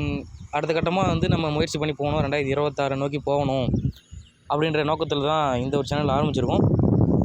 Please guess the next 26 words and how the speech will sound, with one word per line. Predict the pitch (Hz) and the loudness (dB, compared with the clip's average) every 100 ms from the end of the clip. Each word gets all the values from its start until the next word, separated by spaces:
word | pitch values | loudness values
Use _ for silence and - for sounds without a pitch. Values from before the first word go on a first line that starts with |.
| - - - - - - | 2 2 2 2 0 0
So, | 180 | 2
எதுக்கு | 180 - 202 | 2 2 2
சார் | 175 | 0
இந்த | 156 151 | 0 0
சேனல்ல, | 151 147 143 | 0 0 2
எதுக்கு | 139 131 147 | 2 2 2
இந்த | 139 | 2
வீடியோ | 127 143 | 2 2
கேட்டிங்கன்னா, | 135 123 123 185 - - - - - | 2 0 -2 -4 -6 -14 -20 -4 0
இந்த | 180 - 202 | 2 2 2
ஆட்சி | 180 - | 2 2
சொல் | 180 160 | 2 2
அகராதியிலேருந்து | 156 151 143 139 147 | 2 0 0 2 2
தான் | 160 143 | 0 0
mostly | 139 147 | -2 -2
வந்து | 139 147 - - | -2 0 0 0
கொஸ்டின் | 139 - 139 | 0 0 0
கேட்டிருக்காங்க. | 135 127 - 139 190 - - - - - - - - - - - - - | -2 -2 0 0 -2 -2 -6 -6 -10 -10 -12 -10 -10 -8 -8 -8 -8 -8
அதாவது | - 156 180 | -4 -2 -2
கலைச்சொல் | 165 196 208 196 | -2 0 0 0
பார்த்தீங்கன்னா | 170 180 190 | 0 -2 -4
பத்து | 147 - 190 | -6 -4 -4
கொஸ்டின், | 175 175 165 | -2 -2 -4
அந்த | 139 143 147 | -4 -4 -4
பத்து | 151 196 | -2 -2
கொஸ்டின்ல | 196 208 | -2 0